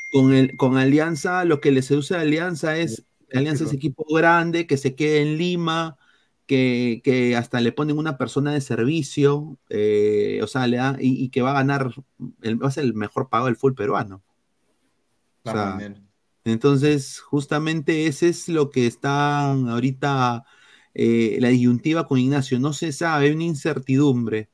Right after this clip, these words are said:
Speaker 1: Espero que se esclarezca, ¿no? Él sí quiere darle a Cristal el, el primer paso, pero sí quiere ganar mucho más.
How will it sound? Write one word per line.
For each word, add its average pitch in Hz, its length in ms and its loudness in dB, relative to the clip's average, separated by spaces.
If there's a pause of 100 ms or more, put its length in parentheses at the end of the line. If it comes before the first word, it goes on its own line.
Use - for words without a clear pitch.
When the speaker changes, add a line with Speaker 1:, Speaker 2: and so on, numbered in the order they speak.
(300)
Speaker 1:
Espero 214 320 8
que 220 100 -2
se 185 120 -6
esclarezca, 147 580 0
¿no? 135 380 -2
Él 180 180 -2
sí 208 340 -6
quiere 185 520 4
darle 160 240 2
a 175 80 -4
Cristal 156 420 -2
el, 151 200 0
el 127 120 0
primer 135 360 0
paso, 156 340 -2
pero 117 180 2
sí 147 220 -6
quiere 151 200 0
ganar 127 300 0
mucho 135 320 0
más. 117 460 -6